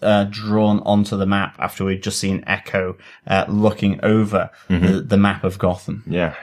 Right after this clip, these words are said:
Speaker 2: Who is it that's on the other side of the river? That's what I wanna know. I wonder, is there some kind of remnant of the Court of Owls who are always there to save Gotham or protect Gotham or bring Gotham back to life after it's been destroyed? I wonder, are they involved somehow?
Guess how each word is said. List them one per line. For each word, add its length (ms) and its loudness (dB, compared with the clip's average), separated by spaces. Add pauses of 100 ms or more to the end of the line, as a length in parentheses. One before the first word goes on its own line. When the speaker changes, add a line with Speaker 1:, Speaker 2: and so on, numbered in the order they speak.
Speaker 2:
Who 260 4
is 240 0
it 120 -4
that's 160 -6
on 120 -4
the 80 -4
other 120 -6
side 180 -2
of 60 -4
the 80 -4
river? 240 0
That's 180 -8
what 80 0
I 60 2
wanna 160 -2
know. 180 -2 (300)
I 60 0
wonder, 280 4
is 100 0
there 80 -2
some 220 0
kind 180 -2
of 100 -4
remnant 420 0
of 200 -4
the 220 -6 (260)
Court 260 0
of 100 0
Owls 380 2
who 120 -2
are 100 2
always 240 -2
there 240 -2
to 220 -8 (140)
save 400 -2
Gotham 340 0
or 60 -6
protect 400 -6
Gotham 420 0 (240)
or 260 -4 (200)
bring 200 0
Gotham 320 0
back 220 0
to 100 -4
life 300 0
after 260 -2
it's 120 -6
been 160 -4
destroyed? 460 -2
I 40 0
wonder, 420 -2
are 60 -2
they 240 0
involved 440 2
somehow? 600 0